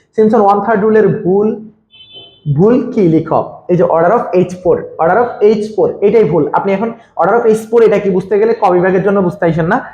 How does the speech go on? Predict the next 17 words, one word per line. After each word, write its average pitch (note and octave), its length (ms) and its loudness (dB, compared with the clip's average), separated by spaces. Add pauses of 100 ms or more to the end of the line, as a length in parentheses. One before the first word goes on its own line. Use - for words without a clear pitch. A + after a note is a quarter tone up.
(180)
খ - 40 -2
গ G#3 180 2
এর G3+ 120 4
জন্য F#3+ 200 0
আমরা F#3 140 0
এগুলো E3+ 160 2
বুঝিয়েছি। E3 500 0 (460)
আচ্ছা, E3+ 260 0
কোন A3 180 2
সূত্রকে A#3 360 0
তিন A#3 240 2
বিন্দু G#3+ 240 4
সাংখ্যিক G3+ 540 -4
যোগজীকরণ F#3+ 400 0
সূত্র F#3+ 260 -2
বলা E3 180 2
হয়? E3 180 0